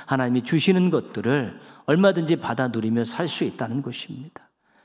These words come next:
그래서 우리가 하나님의 자녀가 되었다는 것, 하나님 우리의 아빠, 아버지라는 것이 얼마나 우리 인생에 있어서 귀한 것인지 모릅니다. 우리의 행복한 인생을 살아감에 있어서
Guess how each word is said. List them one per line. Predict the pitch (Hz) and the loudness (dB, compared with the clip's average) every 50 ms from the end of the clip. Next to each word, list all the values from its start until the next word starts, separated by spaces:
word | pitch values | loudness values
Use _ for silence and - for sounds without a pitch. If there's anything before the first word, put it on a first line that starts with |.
| _ _ _ _ _ | _ _ _ _ _
그래서 | - 185 151 190 175 | 2 4 6 6 6
우리가 | 156 156 147 147 | 6 6 4 4
하나님의 | 151 160 156 151 151 151 135 | 2 2 2 0 0 0 0
자녀가 | - 127 117 117 123 123 131 123 | 0 0 0 0 2 2 0 0
되었다는 | 110 123 120 113 110 - 120 107 110 107 | 0 0 0 0 -2 -2 -4 -2 -2 -2
것, | 110 | -2
하나님 | 107 131 165 175 170 170 | 0 0 0 2 2 2
우리의 | 165 156 151 156 | 2 4 4 4
아빠, | 143 131 127 - - 147 131 120 | 4 2 0 0 0 2 2 2
아버지라는 | 123 120 131 131 123 120 120 120 120 120 | 2 2 2 2 2 2 2 2 2 0
것이 | 113 110 - - - 156 151 131 - - - - - - - - | 0 -2 -2 -2 -2 -2 -2 -4 -6 -10 -16 -18 -18 -20 -4 0
얼마나 | - 156 175 180 180 180 175 | 2 4 4 4 4 4 4
우리 | 151 135 143 139 | 4 4 6 6
인생에 | 123 120 117 117 135 123 123 120 113 | 6 4 2 2 2 2 2 2 0
있어서 | 107 - - 104 120 120 117 | 0 -2 -4 -2 -2 -4 -4
귀한 | - - - 156 160 175 180 | -2 0 2 2 2 4 2
것인지 | 160 156 - - 151 143 147 | 2 0 0 0 0 0 0
모릅니다. | 139 120 110 - - - - - - - - - _ _ _ _ - - _ _ - | -2 -4 -6 -6 -8 -8 -10 -12 -14 -16 -20 -20 _ _ _ _ -20 -20 _ _ 2
우리의 | 151 151 151 143 | 4 4 6 6
행복한 | 175 220 214 190 190 170 - - 170 156 143 151 | 6 4 4 4 2 2 2 0 0 2 2 4
인생을 | 156 143 135 135 139 143 135 | 4 4 4 4 4 2 2
살아감에 | - 139 131 131 127 123 123 120 127 123 | 2 2 0 2 0 0 0 2 2 0
있어서 | 113 117 - 127 107 - - 110 | 0 -2 -2 -4 -4 -4 -8 -10